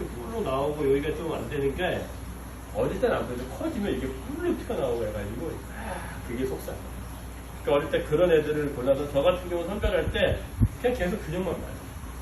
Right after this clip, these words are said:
균형 보고 꼬리가 좀 있더라도 좀 빼고, 그래서 그런 정도만 계속 골라내는 편이고요. 근데 꼬리도 이제 그런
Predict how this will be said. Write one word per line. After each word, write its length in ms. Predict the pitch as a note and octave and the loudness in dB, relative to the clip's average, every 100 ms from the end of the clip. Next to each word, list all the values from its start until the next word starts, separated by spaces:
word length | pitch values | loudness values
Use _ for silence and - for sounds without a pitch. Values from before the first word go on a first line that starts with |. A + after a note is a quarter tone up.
| - - - - | -10 -10 -10 -6
균형 300 | C3+ C#3+ C#3 | 0 2 2
보고 280 | C3+ B2+ C#3 C#3 | -2 -2 -2 -2
꼬리가 320 | A3+ A3 G3+ | -2 0 0
좀 160 | - F3 | -2 -2
있더라도 480 | C3 - C#3 C#3 C#3 | -4 -2 2 2 2
좀 140 | D3+ C3 - - - | -2 -4 -6 -10 0
빼고, 360 | F#3 F3 E3 | 2 2 0
그래서 160 | - - | -2 -2
그런 200 | D#3 F3+ | 0 0
정도만 360 | E3 D#3 D3+ C3 | 0 0 0 0
계속 340 | C3 C#3+ D3 | 0 0 -2
골라내는 380 | B2+ C3 B2 A#2 | -2 -2 -2 -4
편이고요. 480 | F#3 F#3+ A2 A2 G2 - - - - - - - - - - - - | -4 -4 -2 -2 -2 -6 -10 -10 -8 -8 -10 -10 -10 -10 -12 -12 -8
근데 140 | D#3 - | -6 -2
꼬리도 320 | G3 G3 F3 | 2 2 2
이제 160 | D#3+ C#3 | 0 2
그런 360 | C3+ C#3+ C3+ | 2 2 2